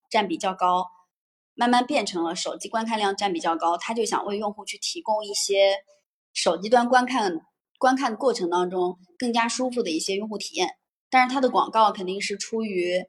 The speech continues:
呃，能够进行商业化变现的考虑，就是你的up主如果一直在 B 站上面去更新，不断地更新内容，但是呢，up主他自己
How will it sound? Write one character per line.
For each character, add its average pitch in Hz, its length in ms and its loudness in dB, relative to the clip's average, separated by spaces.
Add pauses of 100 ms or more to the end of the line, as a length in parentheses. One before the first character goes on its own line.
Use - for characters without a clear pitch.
(500)
呃， 190 200 4
能 190 180 -2
够 226 100 4
进 233 160 -2
行 185 180 -2
商 214 200 0
业 214 80 -6
化 214 100 2
变 214 220 -4
现 214 120 -4
的 180 120 -2
考 - 240 -6
虑， - 260 -10 (380)
就 233 100 -2
是 214 320 2
你 202 100 -2
的 190 100 2
up 240 240 4
主 202 140 -2
如 175 140 -2
果 202 140 -2
一 254 100 -4
直 185 160 -6
在 190 240 0
B 208 160 -8
站 208 160 0
上 196 140 -2
面 180 180 -2
去 185 380 -6
更 233 200 0
新， 226 440 -6 (360)
不 - 60 -10
断 277 180 8
地 208 80 0
更 190 160 -2
新 196 140 -4
内 190 140 0
容， 110 260 -8 (460)
但 262 120 2
是 254 120 0
呢 240 80 0
，up 233 260 2
主 185 140 -6
他 214 120 -4
自 220 200 -12
己 - 280 -12